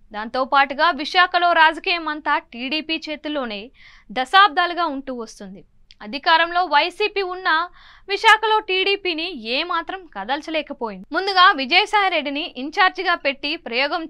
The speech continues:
చేసిన జగన్ రుషికొండ ఇష్యూ వివాదం కావడం, కోర్టు దాకా వెళ్లడం, పవన్ పనిగట్టుకుని మరీ రుషికొండకి వెళ్లడం,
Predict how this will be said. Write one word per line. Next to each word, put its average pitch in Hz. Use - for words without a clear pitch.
చేసిన 285
జగన్ 262
రుషికొండ 440
ఇష్యూ 381
వివాదం 349
కావడం, 330
కోర్టు 254
దాకా 294
వెళ్లడం, 269
పవన్ 415
పనిగట్టుకుని 320
మరీ 349
రుషికొండకి 330
వెళ్లడం, 277